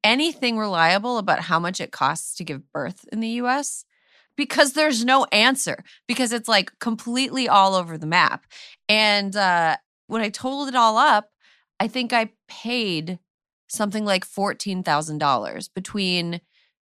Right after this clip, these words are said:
insurance coverage, uh, copays, uh, hospital stuff, like, all that was to-, was a total of, like, fourteen thousand dollars. And my insurance company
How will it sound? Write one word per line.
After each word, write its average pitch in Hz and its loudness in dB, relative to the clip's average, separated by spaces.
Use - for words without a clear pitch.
insurance 185 0
coverage, 170 -2
uh, 147 6
copays, 147 -2
uh, 127 2
hospital 180 -2
stuff, 151 -2
like, 165 -6
all 175 2
that 139 2
was 180 -6
to-, 180 -2
was 185 -8
a 170 -6
total 160 -4
of, 151 -8
like, 143 -6
fourteen 139 -8
thousand - -10
dollars. 82 -8
And 180 -4
my 165 2
insurance 277 -4
company 220 -4